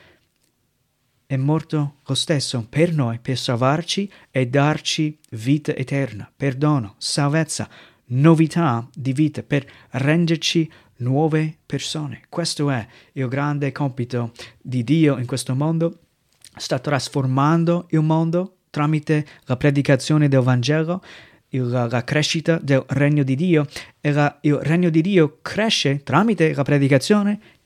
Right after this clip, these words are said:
che Dio Spirito Santo usa per trasformare individui, per trasformare il cuore delle persone, diventano nuovi, vivono con nuovi scopi e diventano la luce e sale in questo mondo, non vivendo più per se stessi, non vivendo più da morti,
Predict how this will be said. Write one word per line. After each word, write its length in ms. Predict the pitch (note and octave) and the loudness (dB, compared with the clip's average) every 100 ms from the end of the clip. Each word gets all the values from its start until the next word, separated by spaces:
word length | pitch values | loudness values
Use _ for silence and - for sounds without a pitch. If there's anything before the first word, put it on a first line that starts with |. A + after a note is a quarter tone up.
| _ | _
che 120 | C#3+ B2 | -4 0
Dio 340 | E3+ F3 E3 | 4 4 2
Spirito 340 | - D#3 D3 | 0 0 0
Santo 480 | C3+ F3+ E3 D#3+ D3 - | 0 0 0 0 0 2
usa 440 | G#3+ A#3+ D3+ D3+ - - _ | 4 4 4 0 -2 -18 _
per 160 | D3+ - | -8 -4
trasformare 800 | D#3+ C#3+ - D3 C#3+ F3 E3+ E3+ | -2 -2 -2 0 2 2 2 0
individui, 640 | F#3+ F3+ D#3 F3 C#3 A2 - _ _ | 2 2 4 2 0 -4 -8 _ _
per 120 | - - | -20 -10
trasformare 600 | D#3 C#3 D#3+ D3+ E3+ D#3+ | -8 -6 -4 -2 0 0
il 220 | D3+ B2 | 0 -2
cuore 420 | - F3 G3+ D#3 | 0 4 4 4
delle 220 | C3+ C3 | 0 -2
persone, 440 | B2 - G3 G3 F#3+ - - | -4 -4 -4 -4 -6 -12 -6
diventano 560 | C3 C#3 E3 D#3 D3+ | 0 4 4 4 4
nuovi, 600 | D3 C#3+ D#3+ F#3+ G3 G#3+ | 4 6 6 6 4 0
vivono 360 | D3 F3 E3 D3+ | 2 4 4 2
con 160 | D3+ D3 | 0 2
nuovi 300 | D3+ C3+ A#2+ | 2 2 -2
scopi 600 | - E3 F#3 G3 A3 A3 - - _ _ _ _ _ _ _ _ | -4 -2 -2 -4 -6 -8 -16 -20 _ _ _ _ _ _ _ _
e 140 | D3+ | -4
diventano 480 | C#3+ D3 C#3+ D3 C#3+ | 0 2 2 0 -2
la 240 | B2+ C3+ - | 0 -2 -2
luce 380 | C#3+ D#3+ - C3 | 0 0 -2 -4
e 120 | B2 | -4
sale 440 | - E3 D#3+ C3+ | -4 -4 -6 -6
in 120 | A2+ A#2+ | -8 -8
questo 320 | C3 - B2+ | -6 -6 -4
mondo, 240 | A#2+ G#2 | -6 -6
non 120 | A#2 | -4
vivendo 380 | C3+ C#3 E3 F3+ | 0 2 2 0
più 260 | - G#3+ F3 | 0 0 2
per 160 | D3 | 0
se 160 | B2+ C3+ | -2 -4
stessi, 380 | - B2 G2+ A2+ | -4 -6 -6 -6
non 160 | C3 | -4
vivendo 360 | C#3+ D3 E3+ E3+ | -2 0 0 -2
più 180 | F#3 F#3+ | -2 0
da 140 | D#3 | 2
morti, 540 | C3+ C#3 C#3 - D3 | 4 2 2 -2 -6